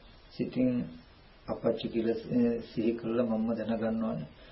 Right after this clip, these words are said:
මෙහෙම කරනකොට ඒ ධර්මය දැන් නෑ. දැන් අපච්චි කියලා එහෙම රූපයක්වත් ලෝකේ නෑ කියලා හිතනවා. හිතනකොට දැන් මේක ඇත්තටම මනෝ විතර්කයක් කියලා හොඳට තේරෙනවා. සිතුවිලි වල යන්නේ නැහැ.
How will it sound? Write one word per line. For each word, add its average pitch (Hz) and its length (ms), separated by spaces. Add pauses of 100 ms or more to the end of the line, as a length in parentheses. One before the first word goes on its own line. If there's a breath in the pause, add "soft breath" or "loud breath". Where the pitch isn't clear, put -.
(100)
මෙහෙම 117 240
කරනකොට 113 540
ඒ 113 160
ධර්මය 110 400
දැන් 110 240
නෑ. 113 220
දැන් 113 260
අපච්චි - 480
කියලා 113 280
එහෙම 117 200
රූපයක්වත් 117 600
ලෝකේ 117 300
නෑ 117 180 (460 loud breath)
කියලා 147 260
හිතනවා. 107 360
හිතනකොට 135 460
දැන් 143 240
මේක 131 200
ඇත්තටම 131 380
මනෝ 127 280
විතර්කයක් 127 400
කියලා 127 180
හොඳට 120 240
තේරෙනවා. 120 420
සිතුවිලි 117 380
වල 113 140
යන්නේ 107 180
නැහැ. 226 340